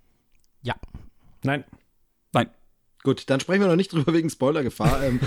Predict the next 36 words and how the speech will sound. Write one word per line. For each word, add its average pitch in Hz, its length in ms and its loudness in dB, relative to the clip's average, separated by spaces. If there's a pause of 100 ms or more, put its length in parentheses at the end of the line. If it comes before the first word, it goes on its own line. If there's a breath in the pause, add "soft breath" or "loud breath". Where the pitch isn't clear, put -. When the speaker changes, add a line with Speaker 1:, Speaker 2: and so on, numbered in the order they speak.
Speaker 2:
<laughs> 175 120 -2
Speaker 4:
das 135 160 2
ist 175 120 -4
nur, 175 140 2 (160)
fand 196 220 0
ich 165 80 -4
nur 190 100 4
so 175 160 0
beeindruckend, 165 580 -2
Speaker 1:
Ich 165 40 0
Speaker 4:
weil 156 60 4
Speaker 1:
war 165 80 8
einer 202 160 6
der 170 120 8
wenigen, 196 300 6
die 170 100 0
ihn 156 120 6
mochten, 139 320 2
glaub 92 220 -2
ich. - 180 -6 (120)
Speaker 4:
Ja, 143 180 2
hey, 175 280 4
willkommen 180 280 2
im 185 60 0
Club, 202 160 -4
da 185 60 -4
sind 139 100 0
wir 165 80 0
schon 147 140 -4
zwei. 151 220 -4
Ich 147 80 -6
mochte 151 220 -4
nämlich 156 220 -2
auch, 165 140 -4
also 127 160 -4
wirklich 170 300 -2